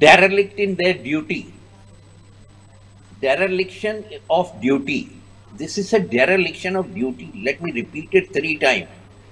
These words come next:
अब मैं उन मान्यवर judges से पूछना चाहता हूँ कि भाई, अगर आप मान रहे हैं कि ये dereliction of duty है, तो जिस, जो इसमें derelict है, जो इसका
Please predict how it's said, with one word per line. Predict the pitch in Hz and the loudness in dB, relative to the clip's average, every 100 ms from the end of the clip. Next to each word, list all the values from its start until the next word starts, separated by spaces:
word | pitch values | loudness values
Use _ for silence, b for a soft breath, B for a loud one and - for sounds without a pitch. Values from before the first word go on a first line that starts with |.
| - - - - | -20 -20 -4 4
अब | 208 | 4
मैं | 214 | 6
उन | 220 214 208 | 6 8 8
मान्यवर | 156 156 185 196 190 | 6 6 6 6 6
judges | 151 156 175 - | 0 -2 -2 0
से | |
पूछना | 196 165 139 175 170 | 0 0 -8 -4 -2
चाहता | 165 147 - 180 | 2 2 2 2
हूँ | 196 190 | 2 0
कि | - | -2
भाई, | 175 - - 143 165 170 b b b - | -4 -4 -4 -4 -4 -12 b b b -2
अगर | 160 190 | 4 8
आप | 180 175 | 8 6
मान | 127 135 190 | 2 2 2
रहे | 196 202 | 4 4
हैं | 196 | 4
कि | 190 | 4
ये | 190 180 | 4 4
dereliction | 160 180 180 160 196 185 | 4 2 0 -4 -6 -6
of | 180 123 | -6 -8
duty | 147 156 156 | -10 -10 -8
है, | 131 170 | -6 -6
तो | - | -6
जिस, | 180 139 - - | -10 -12 -16 -16
जो | - 165 220 - | -8 -4 -4 -4
इसमें | 175 185 202 | -8 -4 -4
derelict | - 127 147 208 220 - | -2 0 2 2 -2 -2
है, | 175 147 131 | -2 -2 -4
जो | 147 180 | -4 -2
इसका | 180 - - 196 196 | -2 -4 0 2 2